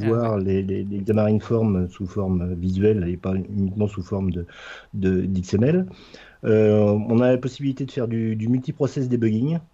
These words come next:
Speaker 2: donc, euh, notamment, euh, bah, quand on a des applications, euh, qui fonctionnent sur, euh, sur phone et sur, euh, sur une montre. Euh, des améliorations pour Xamarin Studio, euh, également le support de Microsoft Identity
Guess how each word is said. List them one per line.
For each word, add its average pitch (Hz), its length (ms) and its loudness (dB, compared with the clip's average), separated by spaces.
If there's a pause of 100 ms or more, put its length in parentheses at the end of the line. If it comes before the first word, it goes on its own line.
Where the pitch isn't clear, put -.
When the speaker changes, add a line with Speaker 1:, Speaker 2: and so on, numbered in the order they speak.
(300)
Speaker 2:
donc, 104 320 -4
euh, 101 260 2
notamment, 107 680 0
euh, 101 140 -2
bah, 95 140 -2
quand 92 200 -8
on 101 140 0
a 101 40 -2
des 98 200 -4
applications, 101 760 -2
euh, 95 40 -2
qui 95 280 -6
fonctionnent 104 460 -2
sur, 98 300 -8
euh, 98 160 -4
sur 95 200 -6
phone 117 320 2
et 95 60 2
sur, 95 340 -4
euh, 90 300 -2
sur 95 180 -4
une 98 120 4
montre. 175 340 -2 (720)
Euh, 101 460 2
des 110 200 4
améliorations 117 580 2
pour 107 180 -6
Xamarin 101 680 2
Studio, 147 960 2
euh, 113 600 0
également 120 580 2
le 113 120 2
support 113 440 -2
de 104 80 0
Microsoft 104 640 -2 (240)
Identity 101 680 0